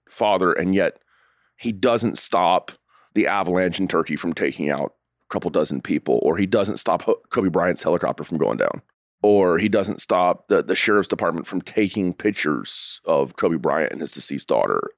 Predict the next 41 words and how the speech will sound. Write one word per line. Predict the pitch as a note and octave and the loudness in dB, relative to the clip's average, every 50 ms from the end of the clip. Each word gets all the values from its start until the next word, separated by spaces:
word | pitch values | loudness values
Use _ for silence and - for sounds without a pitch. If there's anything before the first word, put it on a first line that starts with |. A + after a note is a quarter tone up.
| _ _ _ | _ _ _
these | F#2+ F2 - | 0 0 0
grisly | E2 G2 F#2+ F2+ E2+ F2+ | 2 0 0 2 2 -2
pictures, | D#2+ - - E2+ - B1 A1 - - | 0 0 -2 0 0 0 -2 -2 0
or | - G#2+ G#2+ G2 F2+ | 2 2 4 4 4
he, | F#2 A2+ F#2+ C#2+ | 2 0 0 0
he, | G2+ A2 G2 - | -2 -2 -2 -2
he | A2+ B2+ | -2 0
doesn't | B2+ B2+ B2 C3 F2 E2+ | 0 0 0 -2 -4 -6
stop | - - B2+ A#2+ A#2+ A2+ - | -2 0 2 2 2 0 2
the, | - A#2 A2 - - - - - | 2 2 2 2 -2 -10 -16 -4
the | - A2 | -2 -2
Australian | F#2+ G#2 - - C#3 C3+ C3+ B2+ | 0 0 0 0 2 2 2 2
wildfires, | A#2+ A#2 B2 A#2 - - E2 B1 F#2 F#2 - - | 4 4 4 2 2 2 2 2 2 2 2 2
or | D#2 F2+ | 2 2
now | A2+ A2 A2 | 2 2 2
the | G#2+ F#2+ - | 0 -2 0
California | - A2 G#2+ G2+ - A2 G#2+ G2+ | 0 0 0 2 2 2 2 4
wildfires, | F#2 E2+ E2 E2 - - C#2+ D#2 D2 - - - | 4 4 2 2 2 2 2 2 2 0 2 2
or | G#2+ G#2+ G2+ F#2+ F#2 - - - - - - _ | 4 4 4 4 2 0 -4 -16 -18 -20 -18 _
Derek | - A#2+ B2+ A#2+ - | -2 2 2 2 2
Chauvin | - - C3+ B2 A#2+ A2 G2+ F#2+ | 2 4 4 4 4 4 2 2
from | - A2+ G2 | 0 -2 -4
pressing | F#2 - A2+ A2 G2+ - - G#2+ | -2 0 0 0 2 2 2 2
his | G2 E2+ G2+ | 2 4 4
knee | A2 A#2 A2 | 4 4 4
down | F#2 F#2+ F2+ F2 E2+ | 2 2 2 2 2
on | D2+ D#2 F2+ E2+ F#2 | 2 2 2 2 2
George | F2+ G#2 G2 F#2+ - | 2 2 2 2 0
Floyd's | - - G#2 F#2 F2 - G#2 | 0 2 2 2 2 2 0
neck, | G2 F#2+ D#2+ C#2 C2+ - - - | 0 2 2 0 -2 -4 -6 -4
and | - E2 E2 E2+ E2 E2 F2+ F2+ - | 0 0 2 2 2 0 0 -2 0
doesn't | F#2 A#2+ A#2+ B2 - | 0 0 0 0 -2
stop | - - G#2+ A2 A2 | -2 -2 0 2 4
all | A2 A2 | 2 4
the | G#2+ A2 - | 4 2 0
outrage | - A2+ A#2 G#2 - F#2+ F#2+ E2 E2 E2 D#2 F2+ | 0 0 0 2 2 2 2 2 2 0 0 -2
and | F2 F2 | 0 2
the | E2+ E2+ E2+ F2 F2+ - - | 2 4 4 4 2 2 0
riots, | E2 F2+ F2 F#2+ G2 E2+ - - - - - - - - - - - - - | 0 0 2 2 2 0 -2 -2 -6 -10 -10 -14 -18 -16 -16 -16 -18 -4 -2
um, | - F#2+ F#2 F2 - - | 0 2 2 0 0 0
and | B2 | -2